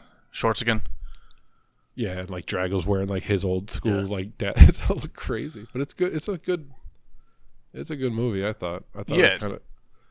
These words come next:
Speaker 1: Uh, Rocky Balboa was really good, and then, uh, I know Creed was really good. I assume this was even, even, even if it wasn't, even if it was, you know, quote unquote bad for Rocky, it was, you know, you know, I'm sure it wasn't gonna be, uh, Rocky five or anything
Speaker 2: No,
Speaker 1: like
Speaker 2: they
Speaker 1: that.
Speaker 2: s-,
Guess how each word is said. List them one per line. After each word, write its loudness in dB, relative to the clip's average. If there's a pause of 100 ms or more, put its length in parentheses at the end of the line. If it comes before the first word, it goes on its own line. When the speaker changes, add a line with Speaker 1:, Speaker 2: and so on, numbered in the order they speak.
(120)
Speaker 1:
Uh, 4
Rocky 6
Balboa 6
was 4
really 0
good, -2
and -4
then, -2
uh, 2
I 2
know 4
Creed 0
was -2
really -4
good. -4 (100)
I -6
assume 0
this 0
was -2
even, 2
even, 2 (180)
even 2
if 6
it -2
wasn't, 4
even -2
if 0
it 0
was, 0 (320)
you -2
know, 0
quote 0
unquote -2
bad 6
for -4
Rocky, 2
it -6
was, -8
you -6
know, -2
you -6
know, -6 (200)
I'm 0
sure 2
it 4
wasn't 2
gonna -4
be, -2
uh, 2
Rocky 0
five -4 (760)
or 0
anything 2
Speaker 2:
No, 0
Speaker 1:
like -2
Speaker 2:
they 2
Speaker 1:
that. 4
Speaker 2:
s-, -6